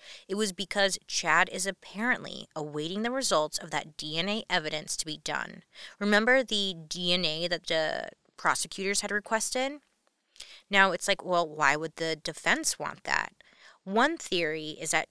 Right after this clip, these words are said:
Chad thinks it might exonerate him. Like, maybe his D N A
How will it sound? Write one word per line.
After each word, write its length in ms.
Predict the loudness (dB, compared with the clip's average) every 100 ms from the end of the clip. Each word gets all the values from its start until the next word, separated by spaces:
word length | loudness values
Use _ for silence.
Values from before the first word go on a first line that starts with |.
| _
Chad 440 | -4 0 2 2 2
thinks 280 | -2 -2 -4
it 180 | -6 -8
might 360 | -4 -2 -2 -8
exonerate 840 | -10 -6 2 8 10 8 2 -8
him. 340 | -10 -10 -10 -8
Like, 160 | -4 -4
maybe 400 | -2 -4 -2 -2
his 320 | -2 -4 -4 -4
D 220 | -2 0
N 120 | 0
A 240 | -2 -4